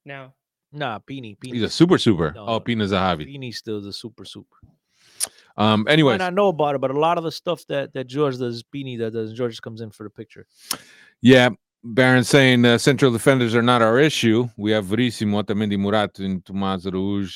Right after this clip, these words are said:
Speaker 3: se Vertonghen sair." Um, yeah, I just, I, I would love for Murata to have a little bit more experience, man, because I think there's potential there, but I just don't think he's experienced enough. Uh, I think Otamendi is really,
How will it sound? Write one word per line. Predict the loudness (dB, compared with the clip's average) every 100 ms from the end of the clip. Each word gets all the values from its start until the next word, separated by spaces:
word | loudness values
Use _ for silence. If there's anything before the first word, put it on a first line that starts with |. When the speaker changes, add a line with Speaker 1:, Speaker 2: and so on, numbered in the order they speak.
| -16 -20
Speaker 3:
se | -14 -10
Vertonghen | -10 -8 -8 -8 -8
sair." | -6 -4 -6 -8 _ _ _ _ _ _ _ -8
Um, | -4 -2 -4 -6 -10 _ _ _ _ _ _
yeah, | 0 2 2 -2 _ -20 -10 -4
I | -2
just, | -2 -6 -6 -2
I, | 0 2
I |
would | 0 0 2
love | 2 2
for | 0
Murata | 2 4 4 2
to | -2
have | 0
a |
little | 2 2 0
bit | 0
more | 0 0
experience, | -2 -6 -4 -4 -4 -8
man, | -10 -8 -10 -16 _ _
because | -12 -10 -6 -2
I | -2
think | -2 -4
there's | -6 -6
potential | -10 -8 -6 -4
there, | -2 0
but | 0
I | -2
just | -2 -8
don't | -8 -6 -6
think | -8
he's | -10 -12
experienced | -14 -14 -8 -6 -8 -10 -10
enough. | -8 -8 -10 _ _ _ _ _ _ _
Uh, | -8 -6 -4
I | -4
think | -4 -4
Otamendi | -6 -4 -4 -4
is | -4 -6
really, | -4 -4 -6